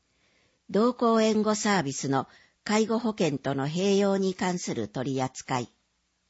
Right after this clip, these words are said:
障害福祉サービスにかかる自立支援給付と介護保険制度との併用については、厚生労働省通知。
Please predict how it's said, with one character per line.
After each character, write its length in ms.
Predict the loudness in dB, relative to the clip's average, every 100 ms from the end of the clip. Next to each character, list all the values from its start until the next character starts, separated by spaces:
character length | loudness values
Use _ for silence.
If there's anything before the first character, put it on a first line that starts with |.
| _ _ _ _ _ _ _ _ _
障 280 | 0 4 4
害 200 | 4 2
福 220 | 0 -4
祉 180 | -2 -2
サ 200 | 0 0
ー 40 |
ビ 100 | 0
ス 140 | -4 -4
に 120 | -4
か 140 | -4
か 160 | -2 -2
る 180 | -2 -6 _ _ _ -4
自 120 | -2
立 240 | -2 -4
支 200 | -2 2
援 240 | 2 2 -2
給 260 | -2 -2
付 120 | -2 -4
と 200 | -6 -6 _ _ _ _ -2
介 240 | 0 2
護 120 | 0
保 120 | -2
険 280 | -2 0 0
制 260 | 0 0 0
度 120 | 0
と 140 | -2
の 120 | 0 0
併 300 | 0 2 2
用 160 | 2
に 160 | 0 -2
つ 140 | -2
い 100 | -2
て 140 | 0 2
は、 200 | 2 0 _ _ _ _ _ -2
厚 200 | 2 2
生 280 | 2 2 4
労 220 | 2 2
働 260 | 2 0 0
省 220 | 0 -2
通 300 | -2 -2 -2
知。 260 | -4 -10